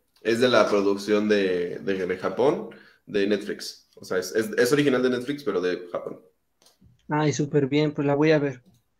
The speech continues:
Speaker 2: La voy a ver, es, es que
Speaker 1: Sí, vela, vela, te la recomiendo mucho.
Speaker 2: la que, lo que
Speaker 1: Dime.
Speaker 2: pasa es que el terror japonés siempre ha sido muy bueno. El problema es que la gente en, en Occidente lo estereotipa con la típica chica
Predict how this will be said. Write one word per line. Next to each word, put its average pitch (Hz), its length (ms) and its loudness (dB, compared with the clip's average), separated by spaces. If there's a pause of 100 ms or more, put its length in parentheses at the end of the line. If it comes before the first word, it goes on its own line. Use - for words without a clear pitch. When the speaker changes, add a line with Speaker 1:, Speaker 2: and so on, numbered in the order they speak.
(440)
Speaker 2:
La 156 120 8
voy 170 160 8
a 175 80 10
ver, 160 160 8
es, 165 220 2
es 185 100 -4
que 196 160 0
Speaker 1:
Sí, 135 200 4
vela, 120 260 6
vela, 110 260 4
te 101 100 0
la 101 120 2
recomiendo 104 440 0
mucho. 98 300 -6 (600)
Speaker 2:
la 165 280 4
que, 180 100 0
lo 175 80 4
que - 60 0
Speaker 1:
Dime. 196 100 4
Speaker 2:
pasa 208 140 6
es 214 60 0 (100)
que 165 320 -2
el 151 120 0
terror 165 380 6
japonés 170 760 0
siempre 156 420 0
ha 151 60 2
sido 151 320 0
muy 147 140 2
bueno. 143 520 -4 (400)
El 147 120 -4
problema 160 560 4
es - 180 -2
que 165 300 0
la 147 280 0
gente 156 280 0
en, 156 100 -2
en 135 680 -2
Occidente 143 760 -2
lo 151 100 0
estereotipa 151 840 -2
con 143 440 -4
la 127 200 -4 (200)
típica 175 440 -6
chica 160 580 -2